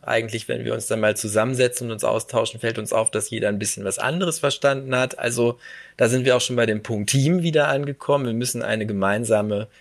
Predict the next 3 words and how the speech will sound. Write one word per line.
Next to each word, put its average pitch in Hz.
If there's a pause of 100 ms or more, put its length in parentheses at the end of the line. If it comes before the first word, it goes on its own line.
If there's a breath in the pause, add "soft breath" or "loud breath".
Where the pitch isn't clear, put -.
(140 soft breath)
Delirsprache 143
lernen. 160 (760 soft breath)
Ähm, 135